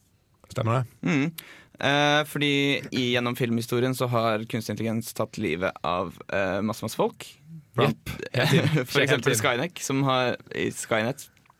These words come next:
Speaker 2: fra Terminator-filmene, som, eh, tatt livet av en skokk med folk, eh, maskinene i The Matrix som
Speaker 1: Dreper de egentlig så, så mange? De, altså, alle i Ma-, The Matrix ligger jo i sånn der jævla, eh,
Speaker 2: De ligger i en slags sånn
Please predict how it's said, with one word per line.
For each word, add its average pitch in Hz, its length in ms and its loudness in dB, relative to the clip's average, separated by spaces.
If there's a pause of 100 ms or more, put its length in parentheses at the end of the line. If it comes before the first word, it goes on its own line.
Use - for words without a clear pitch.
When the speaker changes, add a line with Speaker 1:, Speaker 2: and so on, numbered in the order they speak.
(140)
Speaker 2:
fra 123 160 0
Terminator-filmene, 120 640 0
som, 131 160 2 (160)
eh, 113 100 0 (120)
tatt 117 260 -4
livet 101 240 2
av 101 240 -4
en 98 200 -4
skokk - 280 -8
med 127 80 -4
folk, - 260 -6 (680)
eh, 131 400 2
maskinene 135 840 2 (140)
i 117 380 2 (100)
The 120 100 2
Matrix - 520 -2 (540)
som 113 460 0 (1200)
Speaker 1:
Dreper 170 320 -2
de 135 60 4
egentlig 110 180 2
så, 117 80 0 (160)
så 113 80 0
mange? 107 220 0 (240)
De, 135 80 2 (100)
altså, 135 220 2 (340)
alle 147 240 2
i 131 80 0
Ma-, 143 160 4
The 120 160 -4
Matrix 110 240 -2
ligger 120 320 0
jo 107 80 2
i 107 60 0
sånn 117 160 2
der 113 100 2
jævla, 110 300 2 (800)
eh, 110 80 0
Speaker 2:
De 113 80 2
ligger 127 260 0
i 151 80 2
en 143 80 -2
slags - 240 -2
sånn 139 220 2